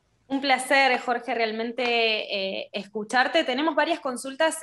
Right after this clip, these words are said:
en el chat que fueron deslizando en el transcurso, em, de, de tu exposición,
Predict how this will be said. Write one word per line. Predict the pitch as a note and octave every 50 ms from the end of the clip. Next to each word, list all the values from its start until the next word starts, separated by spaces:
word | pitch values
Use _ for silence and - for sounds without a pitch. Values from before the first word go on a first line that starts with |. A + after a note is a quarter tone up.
| B3 - -
en | A3+ G#3+ G#3 G3+ G#3+
el | G#3 G#3 G3+ G#3
chat | - C4+ C#4 D#4 D4+ - -
que | A3+ G#3+
fueron | G#3+ - A#3 A3+ A3+ A#3 A#3 A3+ A3 G#3+ G#3 G#3 G3+ G3+ G3+ F#3+
deslizando | G3 G#3 G3+ F#3+ G3+ G3 - A3+ A3+ A#3 A#3+
en | A3+ G#3+
el | G#3 G3
transcurso, | G3+ G3+ G3+ G3 - - A3 A3+ - - A#3 A3+ G#3+ G3+ - - - - - _ _ -
em, | G#3 G3+ G3 F#3 F#3 F#3 F#3 F#3 F#3 F#3 F3+ F3+ F3+ F3+ F3+ F3 F3 F3 F3+ - - _ _ _
de, | - G3 F#3 F#3 F3+ F3 F3 F3 F3 F3+ - - - - _ _
de | - F3+ E3+ F#3 F3+
tu | F3+ F#3
exposición, | F#3+ F#3+ - - G#3 G3 G3+ G#3 G3 - - C4 C4+ C#4+ D#4 E4